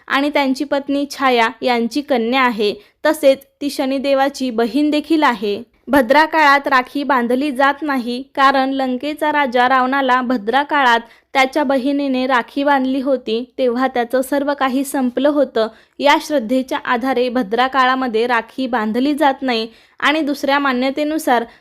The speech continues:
भद्रा ही शनिदेवाची बहीण आहे आणि शनिदेवाप्रमाणेच भद्रा ही स्वभावाने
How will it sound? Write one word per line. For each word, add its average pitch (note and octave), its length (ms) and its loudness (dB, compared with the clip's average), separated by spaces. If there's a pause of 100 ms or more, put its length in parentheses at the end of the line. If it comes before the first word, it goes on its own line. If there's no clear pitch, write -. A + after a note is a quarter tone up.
(120)
भद्रा B3 420 2
ही C#4 200 -4
शनिदेवाची C4+ 720 0
बहीण B3+ 380 2
आहे A3+ 300 2 (300)
आणि C4+ 240 2
शनिदेवाप्रमाणेच C#4 1120 0
भद्रा A#3 380 0
ही B3+ 180 -4
स्वभावाने B3+ 680 -2